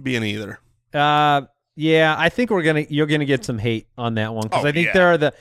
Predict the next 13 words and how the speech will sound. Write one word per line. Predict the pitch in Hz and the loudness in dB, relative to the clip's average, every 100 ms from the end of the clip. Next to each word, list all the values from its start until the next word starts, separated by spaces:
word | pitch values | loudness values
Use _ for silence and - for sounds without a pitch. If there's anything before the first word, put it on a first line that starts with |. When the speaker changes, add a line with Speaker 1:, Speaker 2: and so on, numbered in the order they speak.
| _ _ | _ _
Speaker 2:
there | 156 170 | 2 4
are | |
the | 165 | 4
mob, | 160 139 139 143 147 139 | 0 2 2 4 2 0
uh, | 135 131 123 117 | -4 0 0 0
purists | - - 131 127 123 120 - - - | -2 0 2 4 2 0 -10 -16 -8
with | 123 120 110 - | -2 0 -2 -6
Heat | - 143 143 139 - | -6 -4 -4 -6 -6
and | 120 110 110 | -8 -6 -8
Casino | 120 - - 156 139 131 123 123 120 | -10 -10 -8 -6 -2 0 2 2 0
and | 110 107 | -4 -4
Goodfellas | 151 143 - 143 123 120 117 113 107 | -2 -2 -2 -2 0 0 -2 -4 -10
and | 95 | -12